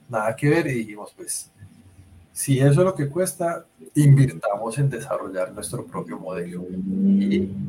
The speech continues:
empezamos a trabajar con un equipo de ingenieros, eh, y a los cuatro meses de trabajar, eh, logramos tener el producto mínimo viable inicial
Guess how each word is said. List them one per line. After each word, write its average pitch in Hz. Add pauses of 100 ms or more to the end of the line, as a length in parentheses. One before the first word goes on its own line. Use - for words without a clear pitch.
empezamos 98
a 135
trabajar 135
con 117
un 110
equipo 131
de 131
ingenieros, 143 (500)
eh, 90
y 101
a 95
los 95
cuatro 123
meses 131
de 117
trabajar, 101 (200)
eh, - (160)
logramos 110
tener 98
el 107 (440)
producto 110
mínimo 120
viable 131
inicial 117